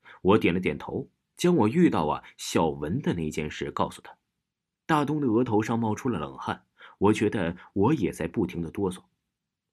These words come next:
我们呢，约好互相通信，关于小航和袁清以及鬼的消息。忽然有一天，每个周末都会去约会恋爱的袁清，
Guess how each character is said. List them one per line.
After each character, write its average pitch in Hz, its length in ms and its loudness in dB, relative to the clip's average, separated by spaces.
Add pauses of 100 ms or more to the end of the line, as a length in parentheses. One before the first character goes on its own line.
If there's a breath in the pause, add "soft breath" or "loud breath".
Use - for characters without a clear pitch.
(180)
我 98 120 6
们 120 140 6
呢， 95 140 2
约 127 220 4
好 - 440 -6
互 95 240 0
相 87 180 -2
通 90 160 0
信， 92 240 -4 (320 loud breath)
关 190 160 6
于 156 180 4
小 147 300 -4
航 - 380 -8 (100)
和 113 220 2
袁 90 280 0
清 135 320 -4 (140)
以 90 180 4
及 104 200 0
鬼 87 320 -2
的 78 120 -8
消 98 220 0
息。 113 160 -8 (600 loud breath)
忽 226 160 4
然 185 160 8
有 78 120 4
一 85 80 0
天， 143 280 -4 (160)
每 90 280 4
个 185 160 4
周 139 220 2
末 131 300 -2 (200 loud breath)
都 165 220 12
会 127 180 4
去 104 220 2
约 123 300 8
会 117 240 2
恋 107 260 0
爱 104 100 -4
的 78 100 -2
袁 78 220 -4
清， 107 220 -4